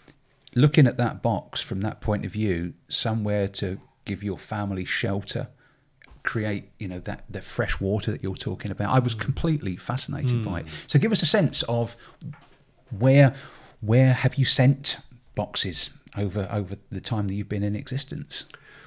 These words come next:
Speaker 2: Well, we've, we've sent them to something like about twenty-six different countries around the world
Speaker 1: Wow.
Speaker 2: dur-, during that period.
Speaker 1: Mm.
Speaker 2: And that, um, I guess one of our, it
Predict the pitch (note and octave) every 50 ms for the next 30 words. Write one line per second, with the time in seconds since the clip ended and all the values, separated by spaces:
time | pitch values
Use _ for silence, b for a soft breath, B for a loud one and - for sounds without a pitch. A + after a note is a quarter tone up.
0 | B B D#3 C#3 C3 C3 B2 A#2 C3 B2+ B2+ - - D3 C3+ C#3+ C#3 - - -
1 | - - E3+ E3+ D3 - - C3+ A#2 A2 - - A#2+ G#2 - - A#2+ G#2 - -
2 | A#2+ A2+ A2 G#2+ G#2 - - - - - - - - B2 A2+ - - G#2+ - -
3 | - B2+ - - - - A#2+ - - A#2+ A2+ - - G2+ G2 F#2 - - F#2+ F2
4 | F2 - - F2 F2 F2 F2+ F2 E2+ E2 F2 F2 E2+ E2 E2 D#2+ E2 - - G#2
5 | F2+ E2 E2 - _ _ - - - G2+ G2+ G#2+ G2+ - - G2+ G2 G2 F#2 F2+
6 | F#2 F2+ F2+ - - - G2 F#2+ F2+ F2+ F2+ F2 E2+ E2+ - - F#2+ F#2 F2 -
7 | - - G2+ G2 G2 G2 A#2 A2+ A2 A2+ D3+ - - - - G#2+ G2+ F#2+ F2+ E2+
8 | D#2 b b b b b b b A2+ A2+ G#2+ C3 C3 B2 - - A#2+ A#2+ A#2+ A2+
9 | G#2+ G#2 G#2+ G#2+ G#2 G#2 G#2 - - D#3 C3 A2+ -